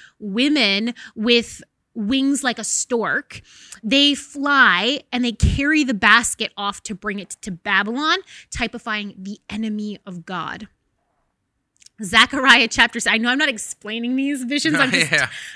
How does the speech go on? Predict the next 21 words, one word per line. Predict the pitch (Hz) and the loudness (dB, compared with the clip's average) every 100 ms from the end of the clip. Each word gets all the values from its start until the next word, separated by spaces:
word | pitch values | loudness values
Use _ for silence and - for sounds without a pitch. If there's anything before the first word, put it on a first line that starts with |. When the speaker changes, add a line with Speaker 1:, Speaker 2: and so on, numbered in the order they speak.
| - | 0
Speaker 1:
recapping | 311 381 349 294 269 233 | 2 4 6 4 4 -4
them. | 180 - 226 | -6 -10 -8
I'm | 220 254 | -6 0
recapping | 330 277 247 214 214 | 0 2 2 0 -4
them. | 190 - - _ _ _ - | -16 -16 -20 _ _ _ -20
Speaker 2:
<laughs> | - - - - _ - | -20 -20 -20 -20 _ -8
Speaker 1:
Zechariah | 240 320 359 370 359 349 311 | -2 0 0 2 4 4 0
six. | - - 220 - - - | -4 -4 -4 -6 -8 -6
So | - 294 | -4 -2
Zechariah | 277 208 285 320 349 330 311 285 | -2 0 0 0 2 2 2 2
sees | 269 - 240 240 220 - | 0 -2 -2 -2 -6 -8
four | - - - 285 311 339 | -14 -12 -2 0 2 0
chariots | - - - 285 240 190 156 113 - - - - - _ _ - | -2 0 2 2 0 -2 -4 -6 -8 -8 -10 -20 -20 _ _ -2
coming | - 302 330 370 | 2 4 4 2
out | 285 | 0
from | - 262 | -2 -4
between | 240 - 247 226 214 | -4 -4 -2 -2 -2
two | - - 262 277 311 330 _ - | -4 -2 0 0 -2 -4 _ -10
mountains | 208 226 233 254 - 226 226 214 - | 2 4 4 2 -2 -4 -6 -8 -10
of | 220 185 175 | -8 -8 -8
bronze. | 208 202 185 147 60 - | -4 0 0 0 -6 -12